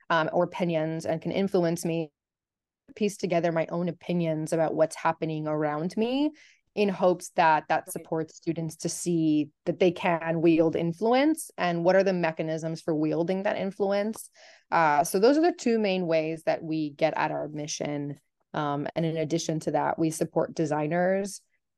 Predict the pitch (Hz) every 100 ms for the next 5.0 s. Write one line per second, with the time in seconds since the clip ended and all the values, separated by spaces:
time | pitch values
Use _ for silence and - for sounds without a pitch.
0 | - - 170 160 151 160 156 160 156 180
1 | 156 156 156 151 151 151 156 147 147 156
2 | 151 151 - 151 - 151 - 160 151 151
3 | - 147 147 143 143 - - 165 156 156
4 | 156 151 151 - 208 - 185 175 175 175